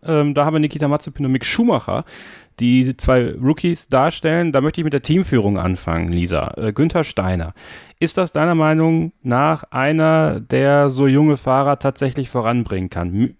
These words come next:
ich persönlich würde ja sagen, eher nein. Also ich sehe da eher so einen Franz Toast, der junge Fahrer, äh, voranbringen kann. Bei Günther Steiner bin ich mir nie wirklich sicher, ähm,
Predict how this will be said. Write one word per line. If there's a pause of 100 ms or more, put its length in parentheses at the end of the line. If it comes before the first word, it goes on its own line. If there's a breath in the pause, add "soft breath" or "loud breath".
ich
persönlich
würde
ja
sagen, (100)
eher
nein. (320)
Also
ich
sehe
da
eher
so
einen
Franz
Toast,
der
junge
Fahrer, (100)
äh,
voranbringen
kann.
Bei
Günther
Steiner
bin
ich
mir
nie
wirklich
sicher, (640 loud breath)
ähm,